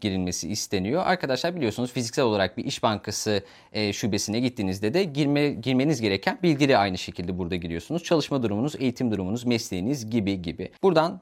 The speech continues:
çalışıyor diğeri seçtim. Eğitim durumum, üniversite. Sonrasında mesleğim. Burada diyelim kendi mesleğinizi bulamadıysanız diğeri seçebilirsiniz.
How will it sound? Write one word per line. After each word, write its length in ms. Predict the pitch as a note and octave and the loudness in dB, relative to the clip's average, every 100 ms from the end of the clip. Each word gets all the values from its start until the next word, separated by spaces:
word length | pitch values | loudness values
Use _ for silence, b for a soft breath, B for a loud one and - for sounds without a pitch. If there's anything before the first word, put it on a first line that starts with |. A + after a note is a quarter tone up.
| - | -2
çalışıyor 680 | - D#3 C3+ - B2 C3 - - _ - | 2 2 2 2 4 4 2 -10 _ -2
diğeri 260 | G#2+ F#2+ | 2 2
seçtim. 560 | F#2+ A#2 A2 - B2+ C#3 - _ | 0 -2 -2 0 0 0 -10 _
Eğitim 400 | B2+ B2 A#2 C3 | 2 2 2 0
durumum, 420 | A#2 A2 G#2 C3+ D3 - | 2 2 2 -2 -6 -6
üniversite. 760 | A2+ F#2 D2+ - - D3 E3 - _ b b b - | -2 0 -2 -4 -2 2 2 -2 _ b b b -2
Sonrasında 720 | - E3 C#3 C3 C3 E3 D#3+ B2 | 2 4 4 4 6 4 2 0
mesleğim. 640 | C3+ D3+ - C3 B2 D#3+ - _ _ _ _ | 2 2 2 4 4 2 -8 _ _ _ _
Burada 260 | F3 E3 D#3 | 2 4 4
diyelim 380 | D3+ D#3 D3+ - | 4 4 0 0
kendi 260 | E3 D#3 | 2 4
mesleğinizi 460 | D#3 C#3+ D3 C3 C#3 | 4 2 2 2 2
bulamadıysanız 680 | C#3+ A2 F#2 E2+ C#3 D#3+ A#2+ | 2 2 0 0 0 0 2
diğeri 340 | G#2 F#2 D3+ | 2 2 0
seçebilirsiniz. 1040 | - A2+ - F2+ G2 C3+ - D3+ E3 - | -4 -4 -2 -2 -2 -2 -2 -2 -2 -6